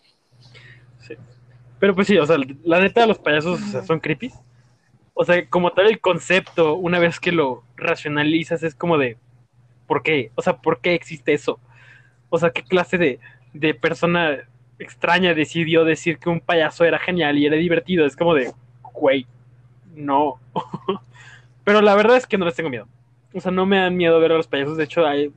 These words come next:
Speaker 1: hay varios que me divierten mucho. Pero entiendo mucho este trauma así como colectivo, que empezó justamente, creo yo, cuando salió la película de It, la original,
Speaker 2: Ujú.
Speaker 1: con Tim Curry.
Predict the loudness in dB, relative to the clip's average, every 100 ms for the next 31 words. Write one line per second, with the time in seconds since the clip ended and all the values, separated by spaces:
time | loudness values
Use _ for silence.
0 | -2 0 2 0 -2 -8 -10 -12 -14 -16
1 | -20 -20 -20 _ _ _ _ _ 0 2
2 | 2 -2 0 2 2 2 2 2 -2 -2
3 | -4 -4 -12 -4 0 0 -2 -4 -6 -8
4 | -6 -2 -2 -4 -8 -8 -8 -8 _ _
5 | _ _ -4 0 0 0 0 0 -2 -4
6 | 0 2 0 0 -4 -4 _ _ _ _
7 | _ -4 0 2 2 0 -4 _ _ _
8 | -2 0 2 0 0 2 2 2 0 -2
9 | -2 -2 -2 0 0 -2 -4 -6 -4 -4
10 | -6 -4 -4 -6 _ _ _ -16 -16 -14
11 | -20 -20 _ _ -8 -8 -6 -4 0 0
12 | -2